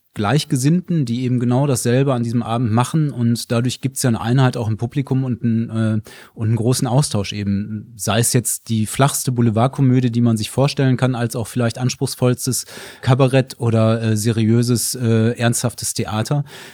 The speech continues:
In allem gibt's, gibt's eine Grundlage, irgendwie zu sprechen und, äh, vielleicht das auch auf die aktuelle Zeit zu beziehen oder es eben sein zu lassen. Das ist ja das Schöne. Man kann es oder man, man lässt es, ja. Und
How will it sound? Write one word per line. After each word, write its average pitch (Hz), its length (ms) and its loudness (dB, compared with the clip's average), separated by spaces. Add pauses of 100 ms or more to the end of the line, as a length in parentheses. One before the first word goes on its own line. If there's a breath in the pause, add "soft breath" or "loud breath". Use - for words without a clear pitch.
In 120 140 2
allem 135 480 4
gibt's, - 520 -2
gibt's 117 220 -6
eine 127 100 2
Grundlage, 139 560 4
irgendwie 131 480 0
zu - 160 -4
sprechen 151 560 0
und, 123 380 2
äh, 120 260 0
vielleicht 127 380 2
das 123 120 -4
auch 123 120 0
auf 117 100 -2
die 123 120 -4
aktuelle 117 360 -2
Zeit 123 300 0
zu 143 120 -6
beziehen 139 520 0 (240 loud breath)
oder 131 180 4
es 120 100 2
eben 131 200 4
sein 135 200 6
zu 110 120 -2
lassen. 98 320 -2
Das 110 100 -2
ist - 140 -4
ja 117 80 4
das 104 140 2
Schöne. 131 320 4
Man 101 160 -2
kann 127 180 2
es 147 160 -2
oder 127 160 0
man, 120 220 4
man 120 160 4
lässt 123 280 4
es, 101 160 -4
ja. 110 140 0
Und 107 240 -2